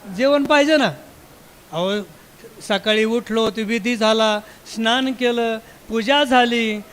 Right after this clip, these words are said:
गंगेमध्ये नहालोत, मग आता काय पाहिजे? भोजन पाहिजे, खायला पाहिजे ना, देवाला नैवेद्य दाखायचा, निमित्त देवाचं, पण आपल्याला पाहिजेच ना खाण्यासाठी काहीतरी.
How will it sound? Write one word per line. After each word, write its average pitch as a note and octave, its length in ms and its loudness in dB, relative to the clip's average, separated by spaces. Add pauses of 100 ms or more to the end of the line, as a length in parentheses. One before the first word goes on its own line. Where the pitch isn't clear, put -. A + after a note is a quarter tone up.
(200)
गंगेमध्ये A#3+ 600 0
नहालोत, B3 580 2 (260)
मग G#3 80 -2
आता B3 240 0
काय C4+ 220 2
पाहिजे? C#4 540 0 (880)
भोजन C#4+ 420 2
पाहिजे, A#3+ 480 0 (1080)
खायला B3+ 300 2
पाहिजे D4+ 400 4
ना, C4 140 0
देवाला C#4+ 460 2
नैवेद्य D4 400 2
दाखायचा, C#4 540 2 (340)
निमित्त B3 420 -4
देवाचं, C4+ 460 2
पण C4+ 220 -2
आपल्याला D4 460 2
पाहिजेच D4 480 -2
ना D#4 80 0
खाण्यासाठी A#3+ 560 -4
काहीतरी. E3+ 360 -8